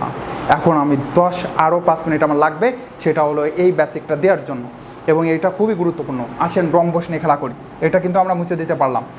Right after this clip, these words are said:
আমাদের মেন টার্গেট কিন্তু ভিন্ন ভিন্ন। এরকম কিন্তু আপনাকে কেউ শেখাবে না, "স্যার, আমি কি শেখাচ্ছি?" পরিসীমা দেয়া আছে, ক্ষেত্রফল বের করতে হবে, ক্ষেত্রফলের দেয়া আছে, পরিসীমা বের করতে হবে। কি শিখাইছি? সমবাহু ত্রিভুজের ক্ষেত্রে শিখাইছি। কি শিখাইছি?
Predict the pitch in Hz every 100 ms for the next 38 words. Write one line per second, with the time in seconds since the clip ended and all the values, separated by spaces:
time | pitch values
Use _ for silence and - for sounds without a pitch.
0 | - 147 170 170 175 202 202 190 190 190
1 | 190 185 170 208 185 160 127 - - 170
2 | 190 196 202 180 185 196 180 185 190 208
3 | 190 185 180 165 143 156 127 - - -
4 | 165 196 208 220 208 180 170 - 123 -
5 | - 190 190 185 185 175 170 151 147 135
6 | - - 185 185 180 170 165 165 160 -
7 | 170 - - - 180 202 202 196 190 165
8 | 175 156 156 135 - - 196 190 190 185
9 | 170 160 165 - 143 131 - - - 233
10 | 185 202 202 190 139 - - 196 202 185
11 | 185 180 175 175 175 175 165 165 151 143
12 | 135 - - 233 240 202 202 190 -